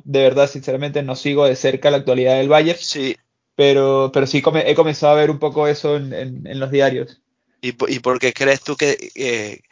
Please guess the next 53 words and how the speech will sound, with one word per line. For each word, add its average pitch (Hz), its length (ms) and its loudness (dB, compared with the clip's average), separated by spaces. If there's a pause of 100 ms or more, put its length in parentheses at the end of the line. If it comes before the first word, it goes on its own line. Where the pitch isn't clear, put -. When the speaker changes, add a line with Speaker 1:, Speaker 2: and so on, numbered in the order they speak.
(380)
Speaker 2:
que 120 140 -4
sea? 139 300 2
Porque, 117 240 -2
bueno, 117 440 -2
la 120 160 -8
impresión 117 460 -6
que 135 100 -6
yo 135 140 -2
tengo 135 280 -6
de 135 120 -6
este 135 340 -6
entrenador 117 480 -2
es 151 80 -10
que 120 120 -12
es 117 40 -10
un 123 120 -10
entrenador 117 420 -2
más 117 180 -4
bien, 123 240 -8 (540)
eh, 120 280 0
concil-, 107 680 -8
conciliador, 110 880 0
no 120 100 -12
sé, 185 280 -2
que 120 140 -4
genera 117 340 -2
bu-, 143 240 -4
buen 139 240 -2
feeling 151 500 -4
hacia, 113 480 -6
por 110 220 -8
lo 107 100 -6
menos, 123 420 -10
eh, 123 400 -4
hacia 98 220 -8
afuera. 127 440 -2 (800)
Speaker 1:
Yo, 160 260 0
yo, 165 220 4
yo 170 240 2
particularmente, 147 600 0
o - 20 -14
sea, 135 180 0
y, 131 160 -6
y 147 140 0
de 135 80 4
verdad, 131 280 6
vuelvo 131 200 -2
a 135 40 -2
repetir, 135 340 -8
sin 127 200 -10
tener 127 240 -2
mayor 139 240 2
conocimiento, 143 640 -2